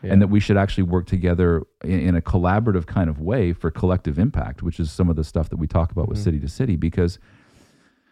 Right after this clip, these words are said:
Speaker 2: there's just not enough Christians in the city of Vancouver for us all to just only hang out with people who agree with us on everything.
Speaker 1: Mm-hmm.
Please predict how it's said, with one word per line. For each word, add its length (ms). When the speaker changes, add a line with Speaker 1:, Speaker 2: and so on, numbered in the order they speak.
Speaker 2:
there's 160
just 160
not 160
enough 260
Christians 520
in 80
the 60
city 260
of 80
Vancouver 680
for 220
us 160
all 240
to 140
just 240
only 300
hang 220
out 140
with 120
people 240
who 140
agree 220
with 160
us 180
on 120
everything. 440
Speaker 1:
Mm-hmm. 640